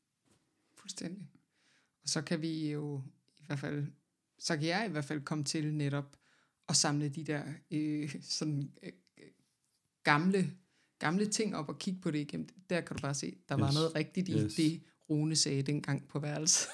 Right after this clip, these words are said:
Speaker 2: Yes.
Speaker 1: <laughs> Ikke? Altså,
Speaker 2: Jo.
Speaker 1: så, så kan jeg lige finde sådan en gammel bånd frem. Det er jo
Speaker 2: Så intellektet vil, vil hele tiden prøve at bekræfte,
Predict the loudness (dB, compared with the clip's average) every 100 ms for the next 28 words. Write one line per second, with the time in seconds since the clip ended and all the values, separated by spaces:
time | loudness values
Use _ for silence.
0 | 0 0 0 -4 -4 -2 2 4 6 4
1 | 2 -2 -4 0 0 0 2 0 0 -4
2 | -2 2 4 6 4 4 2 0 2 2
3 | 2 2 0 -2 -6 -8 -8 -12 _ _
4 | _ _ _ -4 -2 -2 -4 -8 -12 _
5 | _ _ _ _ _ _ 2 4 6 6
6 | 8 6 6 4 6 6 4 2 4 4
7 | 4 4 4 6 6 6 2 2 4 4
8 | -2 0 2 2 0 -2 0 -2